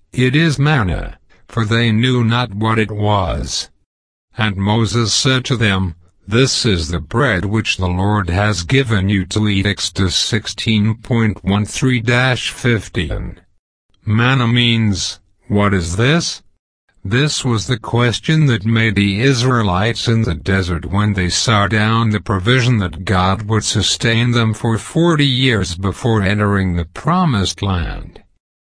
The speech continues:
Seeing the little thing that covered the field, they did not know what it was. Moses gave the explanation. And Moses said,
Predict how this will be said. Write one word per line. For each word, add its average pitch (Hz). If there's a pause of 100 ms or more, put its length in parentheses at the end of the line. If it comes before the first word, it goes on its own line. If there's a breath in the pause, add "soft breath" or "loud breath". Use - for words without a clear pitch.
(100)
Seeing 113
the 98
little 120
thing 135
that 95
covered 117
the 82
field, 104 (340)
they 92
did 95
not 107
know 127
what 104
it 92
was. 104 (640)
Moses 107
gave 120
the 107
explanation. 101 (720)
And 107
Moses 104
said, 98